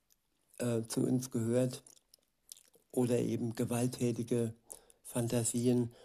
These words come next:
ja, dann sind das schon Dinge und dann ist das schon Sünde, die uns von Gott trennt.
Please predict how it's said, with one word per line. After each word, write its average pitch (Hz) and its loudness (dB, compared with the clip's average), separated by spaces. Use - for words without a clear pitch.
ja, 113 -2
dann 120 0
sind 135 0
das 143 0
schon 131 -2
Dinge 127 2
und 120 -4
dann 120 2
ist 131 -2
das 131 2
schon 120 -2
Sünde, 123 2
die 120 -4
uns 123 -4
von 117 -4
Gott 117 -4
trennt. 110 -6